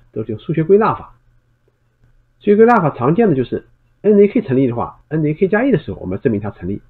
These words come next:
那么就不断地递推上去，一直从二一直推到无穷。但这道题呢，有点特殊，它在 n 等于 k 的时候成立的时候，做 n 等于 k 加一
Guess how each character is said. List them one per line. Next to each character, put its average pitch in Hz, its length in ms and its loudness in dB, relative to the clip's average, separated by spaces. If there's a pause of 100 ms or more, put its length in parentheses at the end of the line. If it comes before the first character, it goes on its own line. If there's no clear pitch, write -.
(400)
那 156 100 -4
么 165 60 0
就 165 100 2
不 160 140 -4
断 226 160 2
地 160 60 0
递 196 140 0
推 202 140 2
上 208 160 0
去， - 200 -10 (840)
一 175 120 -2
直 180 100 2
从 151 180 -2
二 180 280 -2
一 139 60 -4
直 120 60 -4
推 120 160 -8
到 123 220 -4
无 117 140 -8
穷。 - 200 -10 (960)
但 180 140 0
这 277 100 4
道 262 160 6
题 139 160 2
呢， 131 240 0
有 123 160 2
点 123 160 0
特 127 140 -4
殊， 160 260 -6 (960)
它 202 180 2
在 208 120 2
n 240 240 0
等 180 100 6
于 175 60 6
k 254 200 0
的 196 80 6
时 135 100 2
候 - 60 -4
成 123 100 -2
立 123 80 2
的 113 60 -4
时 117 60 -4
候， 104 180 -4
做 - 220 0
n 202 200 4
等 147 100 2
于 127 220 0
k 190 200 0
加 202 260 0
一 220 220 -4